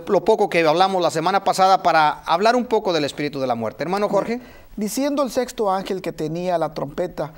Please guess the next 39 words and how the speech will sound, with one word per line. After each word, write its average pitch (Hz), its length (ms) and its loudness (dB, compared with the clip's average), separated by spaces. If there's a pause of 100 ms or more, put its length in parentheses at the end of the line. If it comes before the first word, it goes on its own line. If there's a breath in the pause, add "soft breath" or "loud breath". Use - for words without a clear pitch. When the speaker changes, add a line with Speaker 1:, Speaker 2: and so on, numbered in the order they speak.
(280 loud breath)
Speaker 2:
"Desata 185 600 -2
a - 160 -6
los 175 180 -6
cuatro 190 360 -4
ángeles 233 480 -6 (280 loud breath)
que 180 100 -4
tienes 185 300 -4
atados 180 600 -4
junto 254 520 -6
al 170 120 -4
gran 180 260 -6
río 190 260 -4
Éufrates". - 760 -10 (600 loud breath)
Speaker 1:
Muy 220 140 4
bien. 123 260 0 (320 loud breath)
Ah, 170 500 6
este, 185 560 2
el 190 100 2
río 254 240 4
Éufrates, 202 420 2
sabemos 185 440 0
que 156 160 0
este 170 220 -2
río 180 400 0
cruza 165 320 -2
en 151 80 -2
este 156 160 -6
momento, 175 520 -4
bueno, 151 220 2
siempre 190 240 0
ha 180 40 4
estado 131 220 0
ahí 170 280 2
desde 143 160 2
el 139 80 -4
momento 135 260 -2
de 143 40 -2
la 131 100 2
creación, 185 440 0